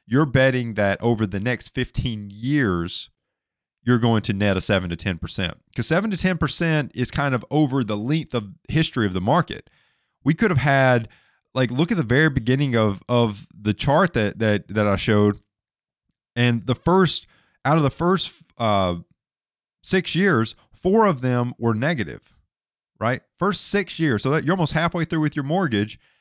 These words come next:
and you had four bad years, right? Like, it, it, it is possible. I'm not saying it's gonna happen, but it is possible. So just keep that in mind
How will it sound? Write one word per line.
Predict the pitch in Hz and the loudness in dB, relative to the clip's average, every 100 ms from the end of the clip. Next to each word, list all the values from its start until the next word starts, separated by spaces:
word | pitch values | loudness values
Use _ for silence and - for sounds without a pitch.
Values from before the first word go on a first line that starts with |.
| _ _ _ _ | _ _ _ _
and | 135 135 | -4 -2
you | 147 | 2
had | 165 147 | 2 2
four | - - 151 170 | -2 -4 0 0
bad | 113 117 135 120 | 2 2 2 0
years, | 104 180 113 82 - - _ | -2 -2 -2 -6 -12 -20 _
right? | 107 147 175 - _ _ _ _ _ - | -2 0 -2 -8 _ _ _ _ _ -2
Like, | 143 - | -2 -2
it, | 151 | -6
it, | 156 147 | -6 -2
it | 175 | 2
is | 226 185 | 2 0
possible. | - 175 156 107 87 - _ | 2 2 2 -2 -8 -12 _
I'm | 143 | -4
not | 180 | -2
saying | 190 185 | -2 -2
it's | 165 | -2
gonna | 160 | -4
happen, | 143 185 151 104 98 | -4 -4 -6 -8 -6
but | 147 | -6
it | 151 | -2
is | 226 - | -2 -4
possible. | - 110 98 98 104 | -4 -4 -4 -6 -6
So | 107 | -6
just | 110 - 139 190 | -10 -4 -4 -2
keep | - 185 | -4 -6
that | 151 | -4
in | 127 | -4
mind | 107 87 90 | -4 -4 -6